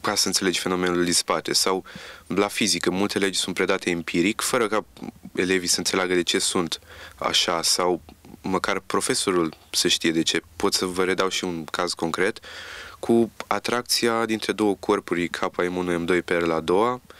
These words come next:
care se învață în clasa șaptea și este și în mecanica de a noua. Pur și simplu ni se spune că așa este, dar refuz să cred că Newton a luat un măr și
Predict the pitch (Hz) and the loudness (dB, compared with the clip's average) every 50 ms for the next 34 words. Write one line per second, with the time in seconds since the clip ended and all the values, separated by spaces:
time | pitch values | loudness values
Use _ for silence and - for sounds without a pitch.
0 | - - - - 107 107 - - 113 113 113 - - 110 107 104 104 101 95 - | -20 -14 -4 -2 -2 0 0 2 2 2 2 2 0 0 0 -2 -4 -8 -8 -2
1 | - 113 104 - - 110 - - 90 80 - - - 85 - - 92 87 78 - | -2 -2 0 0 -2 -2 -2 0 -2 -2 -2 -4 -4 -4 -4 -4 -4 -6 -4 -2
2 | 87 87 - - 80 - - 90 85 - - 85 82 - 85 80 82 80 78 80 | -2 -2 0 0 0 0 0 0 0 0 0 -2 0 -2 -2 0 0 0 0 0
3 | 80 82 104 123 - - - - - - - - - - - - - 107 - - | 0 0 0 -2 -6 -12 -18 -14 -12 -12 -10 -10 -10 -12 -10 -4 -4 -4 -4 -4
4 | - - - 147 143 - - 151 143 - 147 135 - - - - 120 123 - - | -12 -2 0 2 2 2 2 0 2 0 0 0 0 -10 0 2 2 2 4 2
5 | 117 - - - 151 147 139 - 139 127 - - 131 139 - - 170 160 156 135 | 0 -2 0 0 0 0 2 0 -4 -4 -2 -2 -2 0 0 2 2 2 2 2
6 | - - 101 98 101 101 95 - - - - - - - - - 87 - _ _ | 2 0 2 2 2 0 0 -4 -16 -20 -20 -20 -20 -16 -12 -12 -12 -12 _ _
7 | 101 110 113 - - 147 - - 117 - - 113 101 - - 98 95 101 107 107 | 0 0 2 2 2 2 2 2 2 2 0 -2 0 0 -2 0 2 2 0 0
8 | - 101 95 95 92 90 98 101 95 - - - 92 90 90 87 92 92 95 90 | 0 0 0 0 2 2 2 2 0 -2 -4 -6 -4 -4 -2 0 2 2 2 0
9 | 85 - - - - 95 92 87 | 0 -2 0 0 0 0 -2 -2